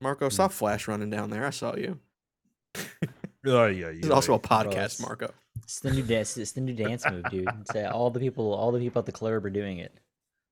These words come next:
Speaker 3: Oof. I, I'm very much looking forward to this show. I think this will be a palate cleanser after a
Speaker 2: Yeah.
Speaker 3: few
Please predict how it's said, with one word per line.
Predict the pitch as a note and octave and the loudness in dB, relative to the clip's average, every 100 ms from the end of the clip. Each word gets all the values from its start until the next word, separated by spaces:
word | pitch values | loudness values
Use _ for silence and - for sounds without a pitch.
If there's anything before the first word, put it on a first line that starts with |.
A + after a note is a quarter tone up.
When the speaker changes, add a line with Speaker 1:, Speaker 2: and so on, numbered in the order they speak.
| _ | _
Speaker 3:
Oof. | D#2+ D2+ - _ _ _ _ - - _ _ _ - | -16 -14 -18 _ _ _ _ -20 -20 _ _ _ 4
I, | F3 E3+ - _ | 6 4 -4 _
I'm | D3 E3+ E3 C#3+ | 4 6 4 -4
very | G#2+ C3+ D#3 C#3+ | 2 6 8 8
much | C3+ B2+ A#2+ | 4 2 -4
looking | B2+ A#2+ | -4 -6
forward | - A2 G#2 G2+ - | 0 2 2 0 -4
to | G#2+ F#2 | -4 -2
this | G2+ G2+ | -2 -2
show. | - B2 A#2+ A#2 | 0 4 6 6
I | |
think | G#2+ B2+ - | 4 -2 -4
this | B2 - | -6 -4
will | A2+ | -2
be | A#2 G2+ | -2 -4
a | |
palate | G2 - A#2 D3 C#3+ | -4 2 4 4 2
cleanser | D3+ D3+ D3+ E3 E3+ - _ _ _ _ _ | 0 0 -2 -4 -4 -10 _ _ _ _ _
after | A#2 A#2 B2 G#2+ A2 - | 0 0 2 2 2 0
a | A2+ A2 | 0 0
Speaker 2:
Yeah. | F#2+ E2+ E2 E2 | 0 -4 -8 0
Speaker 3:
few | C3+ C3+ C3 B2+ B2 | 4 6 6 2 0